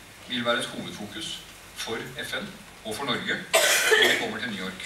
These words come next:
Først blir det møte i giverlandsgruppen for de palestinske selvstyremyndighetene søndag attende september. Et viktig møte for å konsolidere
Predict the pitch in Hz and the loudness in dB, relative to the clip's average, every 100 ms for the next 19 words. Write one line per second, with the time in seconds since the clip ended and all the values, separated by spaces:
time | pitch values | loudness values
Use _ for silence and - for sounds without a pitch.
0 | - 180 - - - - 147 - - - | -2 0 0 2 2 2 0 -2 -4 -2
1 | - - - - - 113 143 139 123 117 | -2 -2 -4 -4 -6 -10 -10 -10 -10 -10
2 | 123 117 117 104 - - - 208 208 214 | -8 -8 -10 -10 -8 -6 -6 -6 -6 -4
3 | 208 214 214 - - - - - 104 104 | -4 -6 -6 -4 -4 -4 -4 -4 -4 -4
4 | 127 - - - - 101 123 120 - - | -6 -6 -8 -8 -8 -6 -6 -6 -12 -18
5 | - - - - 117 117 - 117 120 - | -18 -18 -16 -6 -2 0 2 2 2 -2
6 | - - - - 123 - - - - - | -4 -14 -14 -8 -6 0 0 0 -2 0
7 | - 147 151 - 170 175 127 127 127 - | 0 -2 -4 -4 -4 -4 -2 -2 0 -2
8 | - 127 123 135 135 117 104 104 | -4 -6 -6 -2 0 0 0 -2